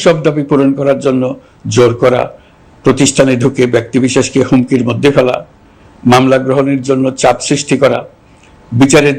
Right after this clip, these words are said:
জন্য গ্রেফতারকৃত ব্যক্তিকে আদালতে হামলা করে আগেই এক ধরনের বিচার করে ফেলার যে প্রবণতা, তা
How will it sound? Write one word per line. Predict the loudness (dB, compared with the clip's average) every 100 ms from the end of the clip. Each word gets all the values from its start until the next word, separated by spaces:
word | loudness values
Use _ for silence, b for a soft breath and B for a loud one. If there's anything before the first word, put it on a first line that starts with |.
| 0
জন্য | 0 0 0
গ্রেফতারকৃত | -2 0 -2 0 -2 -2 -2
ব্যক্তিকে | -2 -4 0 0
আদালতে | 2 0 0 -2
হামলা | 0 0 -2
করে | -2 -2 -4 b b b b b -20 -20 -20 -20 -4 0
আগেই | 4 4 4
এক | 0 -2
ধরনের | -2 0 -2 -4 _ -4
বিচার | 0 0 0
করে | -2 0
ফেলার | 2 0 0
যে | -4
প্রবণতা, | -2 0 0 0 0 -2 -12 _
তা | -2